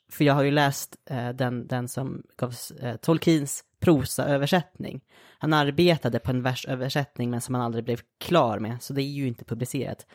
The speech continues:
Men hans översättning på, som är mer prosa, som kanske är lite mer,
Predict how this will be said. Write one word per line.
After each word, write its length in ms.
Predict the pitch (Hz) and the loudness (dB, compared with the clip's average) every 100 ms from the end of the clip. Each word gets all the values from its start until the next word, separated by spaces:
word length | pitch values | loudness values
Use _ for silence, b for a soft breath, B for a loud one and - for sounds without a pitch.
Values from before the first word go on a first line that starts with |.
| b b b b | b b b b
Men 120 | 127 | -6
hans 200 | 127 - | -4 -4
översättning 600 | 131 120 123 127 - 123 | -4 -2 -4 -6 -6 -8
på, 400 | - 120 120 123 _ 156 | -6 -4 -4 -8 _ -12
som 180 | - 127 | -4 -2
är 40 | |
mer 120 | 123 | -2
prosa, 460 | - 151 127 - 147 | -2 -2 -2 0 -2
som 180 | - 117 | -2 -6
kanske 280 | 113 - | -6 -6
är 40 | 123 | -6
lite 280 | 127 - 135 | -6 -6 -4
mer, 280 | 120 117 | -4 -6